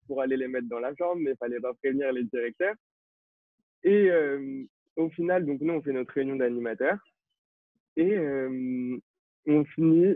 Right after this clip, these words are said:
à, on arrive dans la chambre des colons. Ils avaient fait, c'était donc des lits superposés, entre deux lits superposés, ils ont fait une roupa. Il y avait un petit Yoni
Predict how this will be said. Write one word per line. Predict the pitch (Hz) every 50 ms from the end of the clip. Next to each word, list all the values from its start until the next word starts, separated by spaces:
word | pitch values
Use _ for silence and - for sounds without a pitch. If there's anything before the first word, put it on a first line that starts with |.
| - - -
à, | 135 135 131 127 127 127 127 123 123 123 127 - - - -
on | 156 156
arrive | 160 156 156 165 190 202 165
dans | 156 156 151
la | 147 139 143 139
chambre | - 175 175 180 175
des | 151 147 143
colons. | 123 156 156 151 143 139 143 - _ _ _ _ _ _ _ _ _ _ -
Ils | 156 139 131 160
avaient | 156 151 151 165 165
fait, | 165 180 180 180 - - - 110 - 147 -
c'était | 147 131 - 147
donc | 139 135 135 131
des | 123 131 139
lits | 143 151 151
superposés, | - - - 143 123 123 123 139 135 123 131 135 151 -
entre | 135 131 127 _ - 139
deux | 131 127 135 147
lits | 151 170 160
superposés, | - _ - 139 - _ - 135 135 131 123 127 135 143 - _ _ _ _ _ _ _ _ _ -
ils | 143 147 135 139
ont | 147 151
fait | 151 - 160 160 165 160 - _
une | - 143 143 147
roupa. | 139 - 151 151 143 139 135 143 175 - _ _ _ _ _ _ _ 185 175 139 -
Il | - 131
y | 135
avait | 139 139 135 143
un | 156 151 151 160
petit | 151 156 _ - 175 180 175 180 _ _ _ _ _ _
Yoni | - 139 135 147 156 165 175 175 180 185 180 170